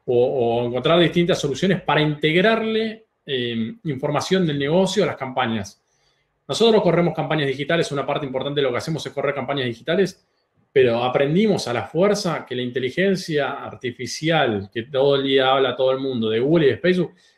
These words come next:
es mucho más fuerte a la hora de analizar datos de lo que hacen las personas. Entonces, mucho de nuestro comportamiento en el último, si quieren, dieciocho meses ha cambiado. No es de yo pago, cuánto pago por clic. Eso se lo empiezo a dejar a la herramienta y cada vez necesito entender y aprender más de tu negocio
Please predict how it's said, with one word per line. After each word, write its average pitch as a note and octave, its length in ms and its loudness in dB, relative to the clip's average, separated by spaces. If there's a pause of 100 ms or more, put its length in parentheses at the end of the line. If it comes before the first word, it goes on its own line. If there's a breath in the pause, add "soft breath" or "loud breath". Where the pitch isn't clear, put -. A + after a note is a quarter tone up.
es C#3 160 -8
mucho F#3 340 -4
más C3+ 220 -6
fuerte E3+ 240 0
a C3+ 40 2
la C3 100 2
hora D3 140 4
de C#3 40 0
analizar B2+ 400 -2
datos D#3 260 2
de B2 100 -4
lo G#2 120 -4
que C#3+ 80 -4
hacen C3 160 -8
las G#2+ 100 -12
personas. - 380 -6
Entonces, D#3+ 340 -4 (420 soft breath)
mucho E3 640 -2
de C3+ 140 0
nuestro B2 340 -4
comportamiento C3 800 0
en A2+ 80 0
el A#2 100 0
último, C3+ 680 -2
si - 200 -12
quieren, D3 240 -2
dieciocho C#3 460 -2
meses A2+ 400 -8
ha D3+ 100 -6
cambiado. C#3 640 2
No D3+ 140 0
es - 580 -4
de B2 120 0
yo C#3+ 240 -2
pago, C#3 260 0
cuánto D3 320 0
pago C#3 260 2
por A#2+ 160 -4
clic. D3 280 -6
Eso G#3 180 0
se C#3+ 100 -4
lo C3+ 60 -4
empiezo F3 280 0
a - 20 -2
dejar D#3+ 200 -2
a D#3+ 40 2
la D3+ 80 0
herramienta C#3 480 0
y C#3 80 -2
cada E3 160 2
vez D#3+ 120 2
necesito C3 360 -6
entender A#2 520 -2
y A#2+ 60 -4
aprender A#2 360 -2
más D3 120 2
de D3+ 80 4
tu D3 100 -10
negocio F3+ 600 -2